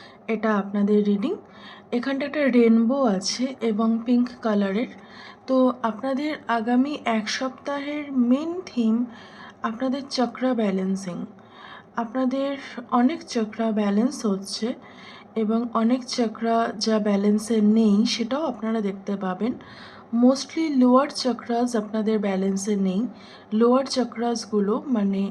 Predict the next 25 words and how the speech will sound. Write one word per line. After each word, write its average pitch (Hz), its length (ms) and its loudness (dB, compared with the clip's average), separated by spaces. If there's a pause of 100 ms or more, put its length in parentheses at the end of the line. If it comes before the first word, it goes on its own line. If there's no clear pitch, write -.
আমাদের 202 460 2
রুট 240 240 0
চক্রা, 247 560 0
sacral 233 560 -2
চক্রা 254 500 -4 (500)
আর 254 140 0
সোলার 233 440 0
প্লেক্সাস 208 580 -2
চক্রা, 220 400 -4 (500)
এই 269 160 -2
তিনটে 262 380 0
চক্রা 254 340 -2
আপনাদেরকে 226 460 -2
ব্যালেন্স 196 460 0
করতে 202 300 -4
বলা 185 300 -2
হচ্ছে। 208 540 0 (640)
আর 220 380 2
আপনাদের 254 460 -2
আপার 220 300 -2
চক্রাস 302 720 -4
অনেক 254 360 0
বেশি 220 300 0
ব্যালেন্সে 202 640 2
আছে, 190 440 -2